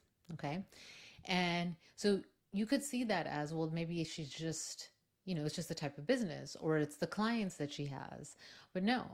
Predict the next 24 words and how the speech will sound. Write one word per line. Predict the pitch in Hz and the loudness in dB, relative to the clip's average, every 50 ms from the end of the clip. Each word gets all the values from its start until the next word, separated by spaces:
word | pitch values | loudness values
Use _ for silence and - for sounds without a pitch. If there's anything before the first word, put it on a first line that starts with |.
| 147 160 165 | -8 -6 -4
remember | 165 160 175 180 190 196 226 | -2 -2 0 0 2 2 2
I | 226 | 2
said | 226 220 - 285 262 180 151 156 156 | 2 2 4 6 6 8 6 6 4
you | 151 165 | 2 2
look | 156 151 156 185 208 - - - | 2 4 2 2 2 0 -4 -4
at | 156 143 135 139 - - - - | -2 -2 -2 -2 -4 -6 -12 -8
the | - 160 | -4 -2
results | 156 165 175 160 151 139 - - 156 165 160 - - - | -2 0 0 0 -2 -2 -2 -4 -6 -6 -8 -10 -10 -4
and | - 160 165 | 0 0 2
you | 160 151 | 2 0
can | 156 - 190 208 214 | 0 0 0 2 2
know | 196 139 - 135 135 151 165 - - - - - - - _ - | 2 0 0 -4 -6 -8 -10 -12 -14 -20 -20 -20 -20 -20 _ 0
if | 170 151 147 147 143 151 - | 0 2 2 2 -2 -4 -4
it's | - 170 160 - - - | -6 -6 -6 -6 -8 -10
because | 160 147 170 165 - - 139 139 135 139 139 | -6 -6 -6 -6 -2 -2 -2 -2 -2 -4 -6
of | - - 151 143 | -4 -6 -6 -4
your | 160 170 175 | -4 -6 -6
subconscious | 180 - - 139 139 - - - 143 143 151 156 - - 185 - - | -6 -6 -6 -6 -6 -6 -6 -6 -6 -4 -4 -6 -6 -8 -8 -2 0
mind, | 226 285 349 339 226 165 | 0 2 2 2 0 0
if | 151 | -2
it's | 156 147 - | -4 -6 -6
impacting | 156 143 - 160 151 147 - 185 175 180 | -6 0 2 2 0 2 0 -2 -2 0
your | 180 | -2
success, | 175 - - - - - 359 - - - - - - - | -2 -4 -6 -8 -2 -2 0 0 0 -4 -6 -10 -10 -12